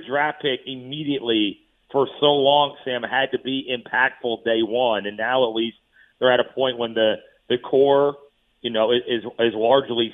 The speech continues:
set, and they can move things around, but we kinda know that LaMelo is at the, the head of the table here, and Miles, we hope, is re-signed, but the, the,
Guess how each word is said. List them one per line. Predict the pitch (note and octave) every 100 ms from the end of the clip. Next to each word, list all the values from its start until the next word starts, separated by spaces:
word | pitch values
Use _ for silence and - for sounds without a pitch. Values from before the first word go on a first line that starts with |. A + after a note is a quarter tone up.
| -
set, | A#2+ C3+ B2
and |
they | A#2
can | A#2+ A#2+
move | C3+ -
things | C3 A2+
around, | A#2 A2+ B2 A#2+
but |
we | A#2+
kinda | B2+ B2+ A#2+
know | A#2+ A#2+
that | B2 A#2
LaMelo | A#2 A2+ B2+ B2
is | B2+
at | A#2+
the, | B2 - _ _ -
the | A2+
head | C3
of | B2
the | A#2+
table | B2 B2+ B2+ B2+
here, | A#2+ C3+ C#3
and | A2+
Miles, | A2 B2 B2+
we | A2+
hope, | B2 B2
is | G#2+
re-signed, | B2 - A#2+ B2+ B2+
but | A#2+ A2 - _ _ _ -
the, | C3 -
the, | B2+